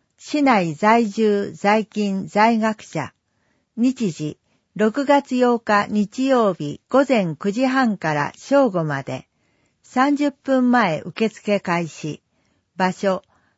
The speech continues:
浜工業公園。申し込み問い合わせ。六月六日金曜日までに電話またはファックスで、氏名、年齢、電話番号を記入して、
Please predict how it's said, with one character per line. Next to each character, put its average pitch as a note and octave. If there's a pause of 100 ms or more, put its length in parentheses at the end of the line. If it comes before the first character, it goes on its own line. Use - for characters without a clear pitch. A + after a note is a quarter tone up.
浜 A#3+
工 B3+
業 C4
公 A#3+
園。 C3+ (600)
申 B3+
し -
込 B3+
み A#3
問 A3
い G#3+
合 G3
わ F#3+
せ。 F3 (500)
六 G#3
月 C#4
六 B3
日 G#3
金 C#4+
曜 D4+
日 G3+
ま F#3+
で E3+
に D3+ (380)
電 A3+
話 G3+
ま G#3
た C#4
は F3
フ -
ァ C4
ッ B3+
ク G#3+
ス D#3+
で、 D3 (640)
氏 -
名、 F3+ (120)
年 A#3
齢、 G3+ (300)
電 C4+
話 C#4+
番 C4+
号 F3+
を D#3
記 F#3
入 G3+
し -
て、 -